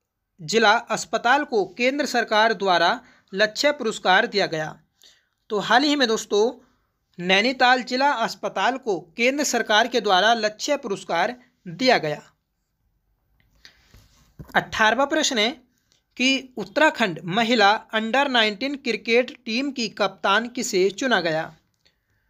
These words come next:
तो उत्तराखंड महिला अंडर नाइनटीन क्रिकेट टीम की कप्तान बनाई गई हैं दोस्तों कनक टुपरनिया।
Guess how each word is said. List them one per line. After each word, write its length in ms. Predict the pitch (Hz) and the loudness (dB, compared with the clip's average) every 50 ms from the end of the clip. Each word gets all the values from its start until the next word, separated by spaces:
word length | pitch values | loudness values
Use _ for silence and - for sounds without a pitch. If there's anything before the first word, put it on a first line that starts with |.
| _ _ _ _ _ _ _ _ _ - | _ _ _ _ _ _ _ _ _ 2
तो 80 | 247 254 | 2 2
उत्तराखंड 640 | 240 247 - 220 - - 285 285 277 - 269 285 262 | 2 0 -4 -8 -4 0 0 0 2 0 -2 0 0
महिला 380 | 233 226 208 233 233 220 226 254 | -2 0 0 2 2 4 4 2
अंडर 480 | 247 247 240 220 214 208 233 254 262 | 0 -2 -6 -6 -4 -2 -2 -2 0
नाइनटीन 480 | 254 226 214 208 190 208 226 240 254 247 | 0 -2 -2 -2 -4 -6 -8 -8 -8 -8
क्रिकेट 440 | - 240 208 190 - 233 240 240 262 | -6 -6 -6 -4 -2 -2 -2 0 -2
टीम 320 | 247 247 196 170 160 156 156 - - _ _ _ _ _ _ _ - | -4 -4 -4 -6 -6 -8 -10 -16 -20 _ _ _ _ _ _ _ -4
की 100 | 254 262 262 | -4 -4 0
कप्तान 580 | - 233 214 214 - - 233 226 247 254 247 202 | 0 0 0 0 0 0 0 0 2 0 -2 -2
बनाई 300 | 220 196 208 240 254 254 | -2 0 2 2 2 0
गई 100 | 277 277 | 0 -2
हैं 160 | 247 233 214 | -2 -2 -2
दोस्तों 480 | 214 196 - - - 214 226 254 277 269 - _ _ _ _ _ _ _ - | -4 -6 -6 -4 -2 -2 0 0 -2 -4 -8 _ _ _ _ _ _ _ 0
कनक 420 | 220 214 208 226 262 254 - - _ _ _ _ _ _ _ _ - | 0 2 2 2 0 0 -2 -10 _ _ _ _ _ _ _ _ -10
टुपरनिया। 680 | 240 240 - 233 220 214 196 180 165 156 156 160 | -10 -2 2 2 2 2 2 -2 -4 -4 -4 -6